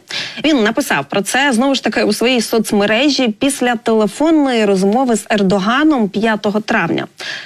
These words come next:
Трамп назвав розмову дуже доброю і продуктивною, а от під час неї, знову ж таки, за його словами, йшлося про широкий спектр тем, зокрема війну Росії в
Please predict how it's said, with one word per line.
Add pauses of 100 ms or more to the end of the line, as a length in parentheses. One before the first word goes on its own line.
(140)
Трамп
назвав
розмову
дуже
доброю
і
продуктивною,
а
от
під
час
неї,
знову
ж
таки,
за
його
словами,
йшлося
про (220)
широкий
спектр
тем,
зокрема
війну
Росії
в